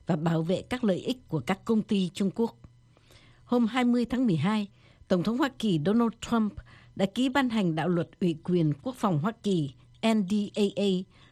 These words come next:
cho năm tài khóa hai nghìn hai mươi. N D A A hai nghìn hai mươi tăng chi tiêu quân sự của Mỹ thêm hai phẩy tám phần trăm, yêu cầu báo cáo về năng lực quân sự của Bắc Kinh, đầu tư của Trung Quốc tại khu vực Bắc Cực,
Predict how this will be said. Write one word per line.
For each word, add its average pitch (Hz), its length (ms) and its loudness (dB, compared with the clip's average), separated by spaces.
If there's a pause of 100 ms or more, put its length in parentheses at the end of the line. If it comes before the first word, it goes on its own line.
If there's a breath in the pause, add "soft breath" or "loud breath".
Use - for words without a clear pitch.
(120)
cho 247 120 0
năm 240 180 0
tài 170 200 0
khóa 165 380 -2
hai 233 140 0
nghìn 185 220 2
hai 180 160 0
mươi. 202 280 0 (1040 soft breath)
N 233 120 2
D 220 40 0 (180)
A 240 80 4 (140)
A 214 100 2 (260)
hai 226 200 0
nghìn 202 220 4
hai 170 160 0
mươi 208 280 0 (380 loud breath)
tăng 254 160 2
chi 254 140 -6
tiêu 254 240 0
quân 247 200 0
sự 160 300 -4
của 170 100 -2
Mỹ 170 360 -2 (140)
thêm 226 340 0
hai 233 260 -2
phẩy - 220 -6
tám 175 180 0
phần 196 180 -2
trăm, 196 280 -2 (580 soft breath)
yêu 180 140 0
cầu 208 200 0
báo 160 180 0
cáo 208 400 -2 (200)
về 180 260 0
năng 208 260 0
lực 196 160 0
quân 220 180 0
sự 180 300 -4
của - 80 -10
Bắc 165 240 -4
Kinh, 214 220 2 (500 soft breath)
đầu 190 220 2
tư 247 240 0
của 185 200 -4
Trung 240 260 -2
Quốc 285 240 -6 (120)
tại 170 120 -2
khu 240 160 -2
vực 190 240 -4
Bắc - 220 -4
Cực, 185 140 -4